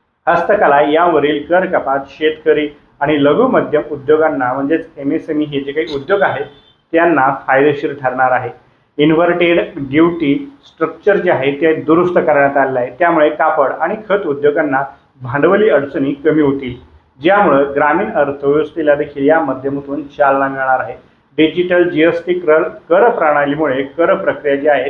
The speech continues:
ती सुलभ होईल, ज्यामुळं छोट्या व्यापाऱ्यांच्या प्रशासकीय खर्च आणि त्रास देखील कमी होणार आहे. स्वयंचलित परताव्यामुळे निर्यातीला प्रोत्साहन मिळणार आहे. या माध्यमातून निर्यात ही मोठ्या प्रमाणात केली जाणार आहे.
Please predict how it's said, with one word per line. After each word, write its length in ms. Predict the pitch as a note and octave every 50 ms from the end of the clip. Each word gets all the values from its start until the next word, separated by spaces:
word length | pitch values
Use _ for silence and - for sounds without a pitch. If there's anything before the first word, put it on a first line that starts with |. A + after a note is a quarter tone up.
| - -
ती 60 | E3+
सुलभ 340 | - - D#3 C#3+ D3 C#3+ C#3+
होईल, 180 | B2+ B2 A#2+ B2 - - _ _ _ _ _ _ _ _ -
ज्यामुळं 400 | E3 F3 F3+ E3 C#3+ C3+ C#3 C#3+ - -
छोट्या 260 | D3 C#3+ C#3+ E3+ F#3+
व्यापाऱ्यांच्या 680 | G3+ F#3+ D#3 B2+ B2 - C3+ C3 C#3+ D3 C#3+ - C#3 C#3
प्रशासकीय 640 | C#3 - C#3 B2+ - F3 F3 F3 E3+ - - E3 D3+ D3+ D3+ -
खर्च 260 | F3 E3+ E3+ F3 - C3 B2 B2 - -
आणि 140 | C3 C3+ C#3
त्रास 340 | C#3 - C#3+ D3 D#3 D#3 D3+
देखील 260 | C3+ B2+ - D3+ D3+ -
कमी 160 | F#3 E3 D3+ C#3+
होणार 260 | C#3 C3 B2+ B2+ C3
आहे. 200 | B2 A#2+ B2 A#2+ - - - _ _ _ _ _ _ _ - -
स्वयंचलित 600 | E3 F3 F#3+ G3+ F#3+ F#3 F#3 E3 E3+ F3 E3+ -
परताव्यामुळे 720 | - D3+ - - - D3+ D3 D3+ D3+ D#3 D#3+ D3+ C3+ C3+ C#3+ - - - - - C3+
निर्यातीला 600 | C#3 D3 D#3 D#3+ E3+ F3 E3+ F3 D#3+ C#3 C#3 C#3
प्रोत्साहन 640 | C#3 C#3 - D3 C#3 C3+ C3+ - - E3 D#3 D3+ D3+
मिळणार 320 | D3 C#3+ C#3 C3+ C3+ C3 B2+
आहे. 200 | B2 A#2+ B2 A#2+ - - _ _ _ _ _
या 140 | C#3+ D#3 E3+
माध्यमातून 600 | E3 E3 C#3+ C#3 C3+ C#3 C#3+ C#3+ C#3 D3+ D#3 D#3+ D#3 D#3 D3+ D3 C#3+ C#3+
निर्यात 340 | C#3+ D3+ E3 E3 D#3+ C3+ C3
ही 240 | - - - C#3 C3+
मोठ्या 280 | C3+ C#3 C#3 C#3 F3 E3+
प्रमाणात 400 | E3+ D#3 C3+ C3 C3 B2+ C3 C#3 C#3 - -
केली 180 | D#3+ D3 C#3 C3
जाणार 280 | C3+ C3+ B2+ B2+ B2+
आहे. 400 | B2 A#2 B2 - - - _ _